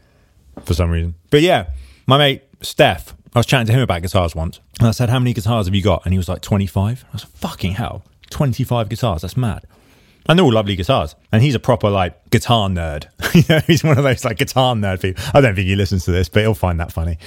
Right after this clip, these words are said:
And yeah, he's a lovely man, and, uh, I don't really talk to him that much anymore. He's the one that got me in with Marshall, so I've done some stuff over at Marshall.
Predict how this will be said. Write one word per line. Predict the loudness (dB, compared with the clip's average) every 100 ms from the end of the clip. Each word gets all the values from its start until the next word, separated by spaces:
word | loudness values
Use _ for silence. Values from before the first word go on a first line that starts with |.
| -16 -16 -10
And | 2
yeah, | 4
he's | 4
a | 2
lovely | 2 2
man, | 2 0 0
and, | 0
uh, | 2 0 -2
I | -2 0
don't | 2
really | 2 -2
talk | 0 0
to | 0
him | -2
that | -2
much | -4 -2
anymore. | -2 0 -4 -8 _
He's | 2 4
the |
one | 2
that | 2
got | 0 0
me | 0
in |
with | 0 0
Marshall, | 0 -2 -4 -6 -6
so | -4
I've | 0
done | 0
some | 0 -2
stuff | 0 -2 -4 -20 _ -2
over | 0 0
at |
Marshall. | 0 -2 -4 -6 -8